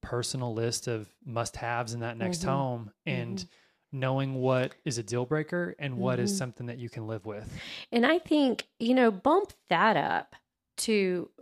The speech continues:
Speaker 2: further up in the list. And I'll tell you why I say that. I, y-, you get emotional. You walk in a house and you totally forget about the things that, that, that are the must-haves. How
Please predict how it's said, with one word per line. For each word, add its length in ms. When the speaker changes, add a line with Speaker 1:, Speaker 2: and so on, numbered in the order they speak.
Speaker 2:
further 520
up 280
in 160
the 100
list. 480
And 100
I'll 140
tell 200
you 140
why 320
I 60
say 300
that. 400
I, 500
y-, 200
you 200
get 160
emotional. 600
You 140
walk 240
in 100
a 40
house 440
and 140
you 60
totally 420
forget 320
about 280
the 80
things 340
that, 160
that, 260
that 180
are 140
the 120
must-haves. 920
How 640